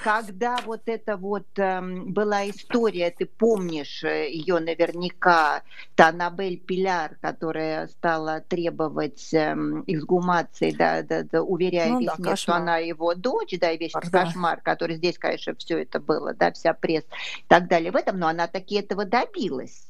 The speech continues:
Speaker 1: Она таки этого добилась, и в двух тысячи семнадцатом году, э, значит, этого, в-, эту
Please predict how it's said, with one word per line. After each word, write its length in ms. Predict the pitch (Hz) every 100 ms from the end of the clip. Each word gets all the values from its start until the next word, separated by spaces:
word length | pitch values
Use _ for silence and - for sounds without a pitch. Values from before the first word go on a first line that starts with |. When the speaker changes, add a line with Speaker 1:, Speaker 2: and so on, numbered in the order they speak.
| - 160
Speaker 1:
Она 160 | 170
таки 300 | 170 170 -
этого 280 | 165 165 165
добилась, 720 | 156 175 160 147 135 175 214
и 40 | 208
в 40 |
двух 180 | - 165
тысячи 260 | 196 196 -
семнадцатом 580 | 180 180 175 - 170 165
году, 500 | 170 175 170 135 - - - - - -
э, 960 | 151 151 151 156 156 - - - 151 -
значит, 440 | 147 143 147 -
этого, 540 | 147 - 151 - 165 160
в-, 280 | 151 156 202
эту 540 | 165 160 - 151 151